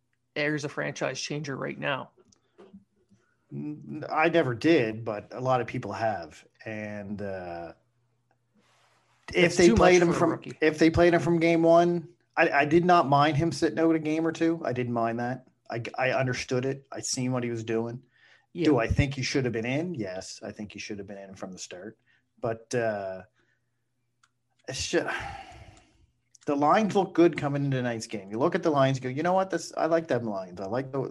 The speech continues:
Speaker 2: I like these lines. They look good." The Tatar Danault Gallagher line is terrible. It is terrible in this playoffs. Terrible.
Speaker 1: Which is saying a lot because this, that line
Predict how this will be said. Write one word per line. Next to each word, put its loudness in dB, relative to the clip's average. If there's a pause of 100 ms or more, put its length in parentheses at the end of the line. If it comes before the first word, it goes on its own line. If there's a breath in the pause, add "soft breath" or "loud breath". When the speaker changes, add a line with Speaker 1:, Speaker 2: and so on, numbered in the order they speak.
Speaker 2:
I -6
like -6
these -8
lines. -8
They -12
look -6
good." -6 (560 loud breath)
The 0
Tatar 2
Danault 2
Gallagher 0
line 0 (680)
is -10
terrible. -4 (500)
It -6
is -6
terrible -6
in -16
this -18
playoffs. -16 (460)
Terrible. -12
Speaker 1:
Which -2
is -2 (100)
saying -2
a 2
lot 2
because -4
this, -2
that 0
line 2